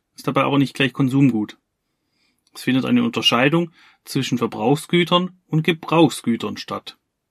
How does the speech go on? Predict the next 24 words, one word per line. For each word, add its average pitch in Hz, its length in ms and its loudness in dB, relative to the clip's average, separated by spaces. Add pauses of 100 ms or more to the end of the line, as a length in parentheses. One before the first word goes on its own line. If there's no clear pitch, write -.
(560)
Kurzlebige 143 680 2
Konsumgüter, 151 760 2 (420)
wie 123 100 0
das 123 120 0
bei - 120 2
Nahrungsmitteln 143 720 4
oder 117 120 0
Brennstoffe 151 540 0
der 139 140 0
Fall 135 260 0
ist, 120 380 -4 (260)
zählen 143 280 4
zu 156 100 -4
den 156 100 2
Verbrauchsgütern. 110 1040 -4 (1400)
Dann 135 200 2
gibt 160 220 -2
es 151 180 0
langlebige 139 720 2
Konsumgüter, 139 880 2 (520)
die 131 60 0
sich 127 160 -2
nicht 127 140 0
verbrauchen, 120 760 0